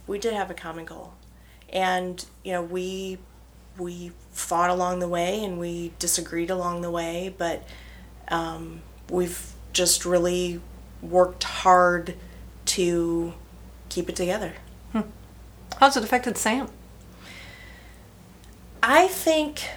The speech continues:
Speaker 1: I think on one hand,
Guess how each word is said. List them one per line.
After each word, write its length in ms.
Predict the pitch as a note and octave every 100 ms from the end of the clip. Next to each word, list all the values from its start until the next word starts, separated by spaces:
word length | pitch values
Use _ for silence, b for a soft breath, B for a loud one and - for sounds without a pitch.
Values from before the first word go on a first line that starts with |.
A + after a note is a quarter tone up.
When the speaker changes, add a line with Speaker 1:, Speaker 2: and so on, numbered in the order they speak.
| - - - - - - - - -
Speaker 1:
I 80 | A3+
think 240 | A3+ C#4 C4
on 240 | - G#3+
one 200 | G#3 B3+
hand, 760 | C#4 C4+ C4 B3+ B3+ B3+ B3